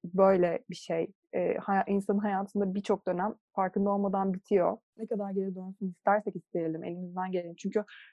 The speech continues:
karakterin hiç durulmaya, durmak, durdurak bilmeyen bir, e, çabası var. Duyma yetisine tekrardan geri kazanabilmek için ve buna sonsuz bir inancı var. E, ve hiçbir zaman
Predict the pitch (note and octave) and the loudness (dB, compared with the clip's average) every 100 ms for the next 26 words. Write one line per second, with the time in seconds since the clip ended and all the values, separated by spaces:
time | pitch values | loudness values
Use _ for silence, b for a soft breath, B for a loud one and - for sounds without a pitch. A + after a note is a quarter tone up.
0 | - G3+ G#3+ G#3+ A3 C4 C#4 _ - F3+ | 2 4 6 8 6 6 0 _ -8 -6
1 | G3 - - - - - G#3 A#3 B3 G#3+ | -8 -12 -16 -14 -12 0 4 6 6 6
2 | G3 G#3 G#3+ A3+ - _ _ _ _ _ | 4 4 4 2 0 _ _ _ _ _
3 | _ - A3 G3+ A3 A3 - A#3+ A#3 G3+ | _ 0 2 6 4 4 2 4 4 4
4 | F#3 F#3+ A3 C4+ - - G3+ F#3+ F#3+ G3 | 2 2 2 2 0 0 2 2 2 0
5 | - G3+ G3 A#3+ G3 - _ - F#3+ G3 | 2 2 4 4 4 2 _ -8 -2 0
6 | F#3+ F#3+ - F#3 - - F#3+ A#3 - G3+ | 0 -4 -4 -6 -6 -6 -4 -2 -4 -6
7 | G3 F3 F#3 G#3+ G3+ F#3+ F#3 F3+ F3+ E3+ | -2 -2 -2 -2 -4 -2 -4 -4 -8 -8
8 | E3+ - C#4 A#3+ G3+ G#3 A#3+ - _ - | -10 -10 -6 -4 -2 -2 -2 -6 _ -6
9 | G3+ G3+ G3 A#3+ G#3 G3 F#3+ F3+ F3+ F3 | -4 -4 -2 0 2 2 2 0 -2 0
10 | F#3+ C4+ - _ b b b _ _ - | 2 2 -2 _ b b b _ _ 0
11 | G3+ G3 F#3+ G#3+ G#3 A3+ C4 A#3+ A3 A3 | 4 6 6 4 2 2 4 6 6 4
12 | C#4 | 0